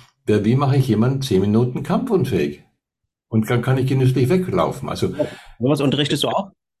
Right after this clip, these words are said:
Speaker 1: Hm?
Speaker 2: Sowas
Speaker 1: Ja.
Speaker 2: unterrichtest du auch? Okay. Also so die normalen, gewöhnlichen Seminare gibt's bei dir nicht? Sondern wer das hier hört und nachher sich interessiert, der kann ja mal gucken, was das Jonathan Haus am Chiemsee so anbietet.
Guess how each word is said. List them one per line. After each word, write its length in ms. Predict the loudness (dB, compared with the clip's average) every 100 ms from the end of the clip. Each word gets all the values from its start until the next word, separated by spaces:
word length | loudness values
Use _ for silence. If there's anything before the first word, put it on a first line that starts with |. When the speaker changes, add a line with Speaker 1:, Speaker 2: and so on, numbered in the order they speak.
| _ _ -20 _ _ -4
Speaker 1:
Hm? 460 | -2 -2 -4 -14 -14 -20 -10
Speaker 2:
Sowas 340 | -4 0 2
Speaker 1:
Ja. 60 | 2
Speaker 2:
unterrichtest 400 | 0 -4 -18 -14
du 40 |
auch? 100 | -14 -14 -12
Okay. 380 | -10 -8 -10 -12 -16 -6
Also 200 | -2 0
so 140 | 2
die 140 | 2 2
normalen, 420 | 0 2 2 0
gewöhnlichen 440 | 0 0 0 0
Seminare 380 | -2 -2 -4 -4
gibt's 180 | -8 -10
bei 100 | -8
dir 120 | -6
nicht? 280 | -4 -6 -8 _ _ _ _ _ _ _ _ _
Sondern 460 | -10 -6 -4 -4 -4
wer 100 | -4
das 180 | -4 -4
hier 140 | -4
hört 240 | 0 -2 -2
und 80 |
nachher 280 | -4 -4 -4
sich 180 | -6 -8
interessiert, 500 | -10 -10 -8 -6 -4
der 80 | -6
kann 140 | -4
ja 80 | -2
mal 120 | -2
gucken, 360 | -2 -4 -2 0
was 140 | 0
das 180 | -2 -6
Jonathan 440 | -2 -2 -2 -2 -4
Haus 200 | -6 -6
am 260 | -4 -4
Chiemsee 360 | -4 -4 -2 -2
so 100 | -4
anbietet. 420 | -2 -2 -2 -8